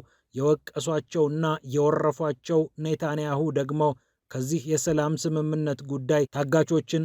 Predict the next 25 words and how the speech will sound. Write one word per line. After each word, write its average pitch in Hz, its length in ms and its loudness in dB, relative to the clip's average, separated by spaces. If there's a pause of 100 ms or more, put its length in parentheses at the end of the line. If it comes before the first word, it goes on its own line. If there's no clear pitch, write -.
በቅርብ 151 400 0
ቀናት 156 340 0
ውስጥ 165 220 -4
አገራቸው 156 540 2
እንደምታገኝ 151 840 0 (160)
ተስፋ 160 420 -2
ቢሰጡም 147 480 -2 (320)
ሐማስ 147 480 -2
ትጥቁን 160 440 -4 (120)
መፍታት 151 460 -2
አለመፍታቱን 156 800 0 (100)
ግን 151 200 2
በተመለከተ 143 760 -2 (380)
ጨለምተኛ 151 840 -2
መሆናቸው 151 520 -2
እየተነገረ 156 680 2
ይገኛል። 113 640 -4 (320)
በእርግጥም 143 500 -2 (160)
ሐማስ 147 440 0 (280)
ለዶናልድ 151 580 2
ትራምፕ 156 380 -4
ሐሳብ 147 420 -2 (280)
መልካም 151 440 -4
ስሜት 156 420 -2
ያሳየው 147 580 0